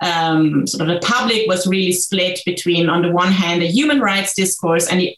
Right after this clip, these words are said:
on the other hand, a more security-driven identitarian discourse,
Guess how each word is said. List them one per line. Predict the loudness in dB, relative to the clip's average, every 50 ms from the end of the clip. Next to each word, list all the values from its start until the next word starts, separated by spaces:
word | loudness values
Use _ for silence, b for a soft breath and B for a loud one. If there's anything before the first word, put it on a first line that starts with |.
| -4
on | -2 0 0
the | 0 0
other | 0 0 0 -2 -2
hand, | -2 -2 0 0 0 0 0
a | 2
more | 2 2 2 2 0 0 -2 B B B B B
security-driven | -6 -4 -4 -2 -2 -2 0 0 2 2 0 0 0 0 0 0 0 -2 -2 0 0 0 2 2 2 2 0
identitarian | 0 -2 -2 -2 -2 -2 0 0 0 0 0 0 0 0 0 0 0 0 0
discourse, | 0 -2 -4 -4 -4 -6 -6 -6 -4 -6 -8 -10